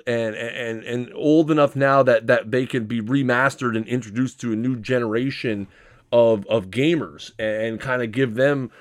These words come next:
a whole new segment of people this new appreciation for these games. But there was two remasters that really stuck out for me in terms of how well they were done and, uh, the impact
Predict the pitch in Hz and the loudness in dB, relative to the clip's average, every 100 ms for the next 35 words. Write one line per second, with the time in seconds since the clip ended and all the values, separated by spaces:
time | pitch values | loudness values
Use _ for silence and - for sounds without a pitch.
0 | - - 117 151 151 143 - - 139 131 | -16 -8 2 2 4 2 0 2 2 0
1 | 117 - 165 131 117 107 120 131 110 131 | -8 -8 -8 -6 -6 -6 -6 -4 -4 -6
2 | 117 - 117 143 165 - 107 - 113 110 | -6 -4 0 2 2 0 -6 -2 0 0
3 | 107 95 139 175 98 90 _ _ - - | 0 -4 -2 -2 -4 -10 _ _ -20 -20
4 | - 196 214 214 196 - - 277 302 311 | -4 2 2 2 -2 -6 2 8 10 10
5 | 294 - 143 151 185 180 147 143 - 147 | 8 2 -8 -6 0 2 2 0 0 -2
6 | 135 123 - _ _ _ _ _ _ _ | -2 -4 -12 _ _ _ _ _ _ _
7 | _ _ _ - 147 139 127 143 180 185 | _ _ _ 2 4 6 4 2 4 4
8 | 170 - 156 151 131 120 117 120 123 107 | 2 4 4 6 0 0 -4 -2 -2 -2
9 | - - - _ 127 120 - 127 123 113 | -6 -20 -20 _ -4 -4 -2 -4 -4 -8
10 | 98 131 135 120 139 139 135 127 110 127 | -6 -2 0 4 4 4 0 -2 -2 2
11 | 120 117 107 _ - _ 123 120 117 117 | 2 0 -6 _ -20 _ -6 -4 -2 -4
12 | 117 113 - 107 104 101 117 123 151 156 | -6 -8 -8 -8 -8 -8 -10 -4 -4 -4
13 | 127 113 107 _ | -6 -6 -6 _